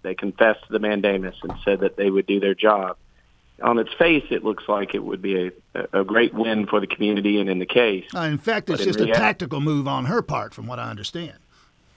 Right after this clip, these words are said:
Speaker 1: You are correct, Tim. It gave them an opportunity to appeal that up to the Supreme Court. As of yesterday, uh, they have requested oral arguments betw-, uh, as to the Supreme Court, um,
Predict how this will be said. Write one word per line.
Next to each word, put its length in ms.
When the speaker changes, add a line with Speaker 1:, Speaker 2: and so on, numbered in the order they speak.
Speaker 1:
You 180
are 80
correct, 440
Tim. 320
It 220
gave 280
them 140
an 80
opportunity 800
to 140
appeal 320
that 160
up 220
to 100
the 160
Supreme 380
Court. 480
As 240
of 100
yesterday, 760
uh, 160
they 220
have 120
requested 540
oral 360
arguments 600
betw-, 280
uh, 300
as 200
to 100
the 180
Supreme 360
Court, 360
um, 420